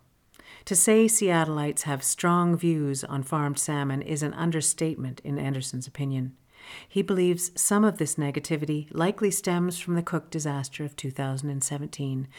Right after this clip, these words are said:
suggesting you could almost think about it as a trauma of the fish spill. What does it say, then, when marketers are reluctant to even touch the subject of farmed salmon? In British Columbia,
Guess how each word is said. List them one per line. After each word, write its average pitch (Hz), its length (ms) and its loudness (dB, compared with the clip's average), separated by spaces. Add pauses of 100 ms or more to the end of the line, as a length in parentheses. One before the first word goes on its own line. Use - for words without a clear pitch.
(240)
suggesting 165 680 0 (340)
you 185 140 -2
could 180 240 -4 (100)
almost 196 520 0
think 180 180 -2
about 165 280 0
it 165 180 -4
as 151 180 -4
a 151 60 -4
trauma 143 720 -4
of 135 140 -8
the 131 100 -8
fish - 280 -6
spill. 131 480 -8 (1300)
What 254 300 -4 (100)
does 202 240 -2
it - 120 -4
say, 196 280 2
then, 135 320 -2 (280)
when 165 180 2
marketers 196 680 2 (140)
are 170 80 2
reluctant 170 720 -2 (140)
to - 120 -4
even 190 280 -2
touch - 460 -8
the 151 100 -8
subject 147 500 -4
of 165 100 -8
farmed 151 360 -4
salmon? 170 520 -4 (720)
In 185 140 2
British 208 280 2
Columbia, 147 560 -2